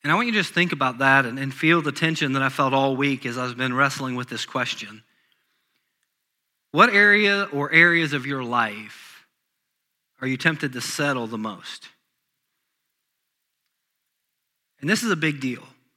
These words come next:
'cause God has called his children to do a lot of things, but he's never called us to settle for less than his best. Elisha died and he was buried. But let's keep reading.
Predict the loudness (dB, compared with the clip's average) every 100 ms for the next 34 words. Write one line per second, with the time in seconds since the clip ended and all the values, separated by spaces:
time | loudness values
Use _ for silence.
0 | _ _ _ _ _ _ _ -8 -4 6
1 | 8 8 4 2 0 2 -2 -2 -4 -2
2 | -4 -4 -2 0 0 2 0 0 -6 -12
3 | -14 -18 -18 -18 -18 _ _ _ _ _
4 | _ _ _ _ _ _ _ _ -4 -2
5 | 4 6 6 2 0 0 -4 -6 -8 -2
6 | 0 0 -4 -4 0 -2 -2 -12 -12 -14
7 | -16 -16 -18 -20 -20 _ _ _ _ _
8 | _ _ _ _ _ _ _ _ -2 4
9 | 4 4 -4 -2 0 2 0 -10 -20 -20
10 | _ _ _ _ _ -8 -6 -6 -4 -2
11 | -2 -4 -14 -18 _ _ _ _ _ _
12 | 0 0 2 -2 0 -2 -4 -10